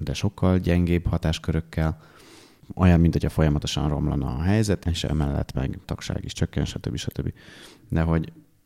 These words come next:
amit most látunk eddig kétezer-tizenkilencben, az, az elhozhat valamilyen fordulatot, vagy ilyen szakszervezeti reneszánszt, mert hogy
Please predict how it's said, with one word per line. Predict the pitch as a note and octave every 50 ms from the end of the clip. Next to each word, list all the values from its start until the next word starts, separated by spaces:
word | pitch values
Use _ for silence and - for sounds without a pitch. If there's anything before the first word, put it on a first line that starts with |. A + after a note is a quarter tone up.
| _ _ _ _ _ _ _ _ _ _ _ _ _
amit | - F2 E2+ F2 E2 - -
most | F2 F2 E2+ -
látunk | D#2+ D#2 D#2 D#2 - - D#2 D#2+ D#2+ D2+ -
eddig | - E2 D#2 D2 D#2 D2+ - -
kétezer-tizenkilencben, | - - D#2 - - - D2+ D2 D2 D2+ - - D#2+ D#2+ D#2 D#2 D#2 - - D2+ D2+ D2 D2+ D2 - - D#2 D#2 D#2 D#2 D#2+ - - - - - - - - _ _ - -
az, | E2+ D#2+ D2+ D2+ - -
az | - - - C2 C2 - F#2 - -
elhozhat | - D#2 D#2 D#2 D#2+ E2 - - - D#2+ -
valamilyen | - D#2+ D#2+ D#2+ D#2+ D#2+ E2 E2 D#2+ D#2+ D#2+ D#2+ E2 E2 E2 E2 - -
fordulatot, | - - F2+ F2 E2 E2 F2 F2 F2 F2+ - F#2 -
vagy | - E2 E2 -
ilyen | D#2 - -
szakszervezeti | - - E2+ - - - D#2+ D#2+ D#2+ D#2+ D#2+ E2+ E2 - E2+
reneszánszt, | E2 E2+ E2 F2 F2+ - - D2+ D2 C#2+ - - - - -
mert | - E2 D#2+ D#2 - - E2
hogy | - - - -